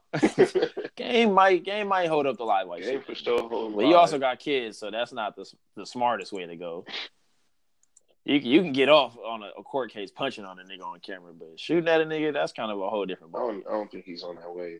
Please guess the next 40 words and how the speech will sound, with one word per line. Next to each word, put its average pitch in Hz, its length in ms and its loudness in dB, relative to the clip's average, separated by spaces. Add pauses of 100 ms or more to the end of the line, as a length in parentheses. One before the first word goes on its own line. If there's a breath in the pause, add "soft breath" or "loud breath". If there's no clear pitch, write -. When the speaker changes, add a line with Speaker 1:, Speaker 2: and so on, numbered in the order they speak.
Speaker 1:
I 104 60 -12
think 92 320 -12
Game 90 340 -10 (160)
is 90 160 -12
the, 90 140 -20 (120)
I 110 80 -10
think 92 240 -10
Game 101 260 -6
on 90 120 -10
that 87 200 -12
O 90 80 -8
G 85 200 -14
shit. - 200 -16 (100)
He, 90 80 -14
like, 82 180 -14
put - 140 -20
them 82 100 -20 (160)
hands 85 220 -16
up. - 100 -16 (1400 soft breath)
Speaker 2:
Hey, 214 100 8
so 220 160 4
wait, 143 240 6
pause 180 280 8
this. 107 160 -2
Have 180 180 8
we 294 140 6
come 233 220 4
to 214 120 2
a 143 60 6
general 165 320 2
consensus 156 560 -4
that 127 180 -4
this 151 140 -16
nigga 139 180 -8
Eminem 139 460 -6
is 113 40 -8
washed? 123 480 6
Speaker 1:
Oh, 220 240 6
Eminem 240 360 -6
gone. 95 280 -8